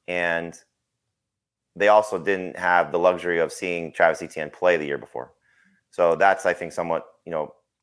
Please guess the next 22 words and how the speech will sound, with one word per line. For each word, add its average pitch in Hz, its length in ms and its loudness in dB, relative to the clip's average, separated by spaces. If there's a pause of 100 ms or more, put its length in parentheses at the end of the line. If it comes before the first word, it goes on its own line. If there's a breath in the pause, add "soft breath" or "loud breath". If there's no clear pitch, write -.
(480)
comparable 95 540 4
as, - 300 -10
you 85 60 -10
know, 78 180 -4
N 90 120 0
F 85 100 -2
L, 87 140 8
N 85 60 4
F 82 120 -2
L, 82 180 6
'cause, - 440 -10
you 80 100 -14
know, 71 120 -8
Gibbs 73 300 -2
is 71 120 -10
coming 76 260 -6
into 76 160 -10
his 71 100 -6
rookie 73 220 -10
season. 78 260 -10
But, - 220 -4 (540 soft breath)
um, 101 500 4